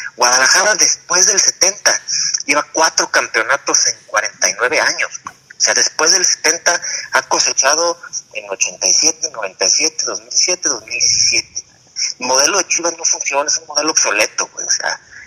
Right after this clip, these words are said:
arman una buena camada, contratan buenos jugadores, logran un título, luego viene un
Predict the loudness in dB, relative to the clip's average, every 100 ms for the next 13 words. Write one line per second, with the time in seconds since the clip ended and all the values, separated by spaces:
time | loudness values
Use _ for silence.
0 | -20 _ 2 2 2 0 2 2 2 2
1 | 0 2 4 4 4 4 0 -6 -20 -20
2 | -14 -8 0 2 2 0 -2 -2 0 0
3 | 0 0 2 0 0 0 0 2 -2 -4
4 | -6 -6 -4 0 2 0 -2 -20 -20 -2
5 | 0 0 2 0 2 -2 -4